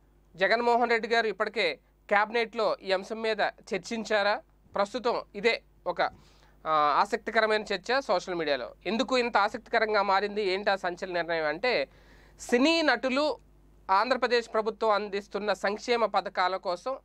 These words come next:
ఆంధ్రప్రదేశ్లో ప్రచారం చేయడం. అంటే, సంక్షేమ పథకాలు ప్రజలకు చేరువవుతున్నా, ప్రజలకు అందిస్తున్నా, ప్రజలు అందుకుంటున్నా, ప్రతిపక్షం చేస్తున్న ప్రచారం డామినేట్ అయిపోతుండడంతో ఆంధ్రప్రదేశ్లో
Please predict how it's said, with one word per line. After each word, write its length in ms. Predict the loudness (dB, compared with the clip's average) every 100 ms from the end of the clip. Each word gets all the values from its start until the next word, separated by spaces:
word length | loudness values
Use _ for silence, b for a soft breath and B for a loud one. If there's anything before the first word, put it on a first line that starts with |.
| _
ఆంధ్రప్రదేశ్లో 840 | -2 -2 -4 -2 -4 -4 -2 -2 -4 b b 0
ప్రచారం 460 | 0 4 4 4 -2
చేయడం. 240 | -6 -8 -10 _ _ b b
అంటే, 420 | 2 4 2 0 b b b
సంక్షేమ 500 | 0 2 2 2 2
పథకాలు 500 | 2 0 2 2 0
ప్రజలకు 580 | -2 -4 -2 -4 -8 -2
చేరువవుతున్నా, 800 | 0 2 0 0 -4 -2 0 0 -2
ప్రజలకు 320 | -2 0 0 0
అందిస్తున్నా, 640 | -2 -8 -6 -2 0 0
ప్రజలు 320 | -2 -2 2
అందుకుంటున్నా, 760 | 0 0 -4 -6 -6 -2 0 -2 b b b b b b
ప్రతిపక్షం 720 | 2 4 2 2 0 0 -2 2
చేస్తున్న 400 | 0 0 -4 -2
ప్రచారం 640 | -2 0 2 2 2 0 0
డామినేట్ 500 | 2 4 4 0 2
అయిపోతుండడంతో 880 | 0 0 -2 -2 -4 -4 -4 -2 0
ఆంధ్రప్రదేశ్లో 960 | 2 2 0 -4 -4 -4 -4 -2 0